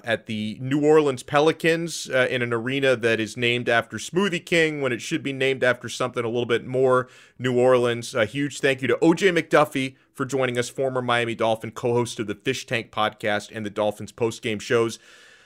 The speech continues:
Uh, Hawk is gonna be back tomorrow. I'm gonna be out. We will talk to you guys, or they will talk to you guys mañana.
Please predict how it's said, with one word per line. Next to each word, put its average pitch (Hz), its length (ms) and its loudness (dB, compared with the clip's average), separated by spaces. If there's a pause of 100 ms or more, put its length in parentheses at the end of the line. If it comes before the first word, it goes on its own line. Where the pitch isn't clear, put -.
(140)
Uh, 98 120 2
Hawk 151 280 4
is 156 100 -12
gonna 165 140 -4
be 151 80 -2
back 160 580 2
tomorrow. 170 920 6
I'm 131 200 0
gonna 123 200 2
be 113 280 -8
out. - 540 0
We 139 140 -2
will 117 120 -2
talk 131 340 2
to 131 60 -6
you 120 60 -4
guys, 120 260 4
or 98 80 -6
they 135 300 6
will 101 140 -2
talk 113 320 0
to 113 80 -8
you 107 80 -4
guys 104 420 4 (240)
mañana. 95 1040 -2